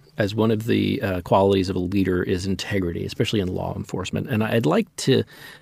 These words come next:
to, to elaborate more on that. What are you doing in Border Patrol to have a comprehensive integrity strategy?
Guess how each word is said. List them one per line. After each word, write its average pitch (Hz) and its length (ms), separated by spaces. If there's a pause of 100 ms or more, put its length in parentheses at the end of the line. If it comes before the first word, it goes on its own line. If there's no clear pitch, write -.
(120)
to, 110 320
to 107 320
elaborate 98 480
more 92 180
on 90 140
that. 90 300
What 160 200
are 254 40
you 202 140
doing 92 680 (280)
in 92 440 (100)
Border 98 220
Patrol - 580 (520)
to 110 180
have 98 180
a 95 80
comprehensive 104 960
integrity 107 560
strategy? 92 640